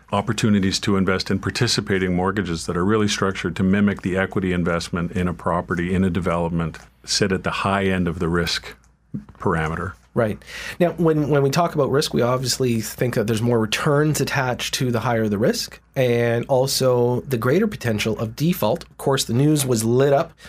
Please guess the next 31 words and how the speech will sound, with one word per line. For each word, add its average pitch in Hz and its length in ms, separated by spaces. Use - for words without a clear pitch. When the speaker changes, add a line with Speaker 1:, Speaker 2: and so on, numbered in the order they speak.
Speaker 2:
in 127 160
the 117 40
spring 127 380
of 110 200
defaults 123 640
in 139 180
the 131 80
syndicated 120 480
mortgage 113 320
world. 147 540
One 151 200
of 147 60
the 127 120
issues, 123 300
of 110 80
course, 139 420
is 120 360
the 120 60
fact 120 380
that 117 240
when 175 540
people 196 340
are 156 140
investing 135 640
in, 127 640
let's 127 200
say, 120 360
the 131 160
future, - 1000
meaning 123 600
that 117 420